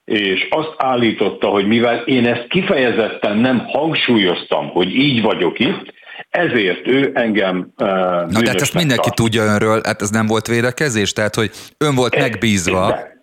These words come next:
Speaker 2: kvázi
Speaker 1: de.
Speaker 2: pártigazgatóként,
Speaker 1: Igen.
Speaker 2: mert nem az volt,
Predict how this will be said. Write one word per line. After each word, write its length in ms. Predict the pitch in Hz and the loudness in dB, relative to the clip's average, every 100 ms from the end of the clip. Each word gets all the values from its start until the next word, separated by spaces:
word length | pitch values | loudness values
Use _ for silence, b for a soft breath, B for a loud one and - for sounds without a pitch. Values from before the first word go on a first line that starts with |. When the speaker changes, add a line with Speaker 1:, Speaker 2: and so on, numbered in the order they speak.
| _ | _
Speaker 2:
kvázi 360 | 143 185 147 135 | -2 0 0 0
Speaker 1:
de. 60 | |
Speaker 2:
pártigazgatóként, 1080 | 147 135 117 131 120 101 95 110 120 101 - | 0 -2 -2 0 0 0 0 0 0 0 0
Speaker 1:
Igen. 160 | 110 | 0
Speaker 2:
mert 160 | 110 107 | 0 0
nem 140 | 110 | -2
az 200 | 104 90 | 0 -2
volt, 360 | 85 107 170 | 0 0 0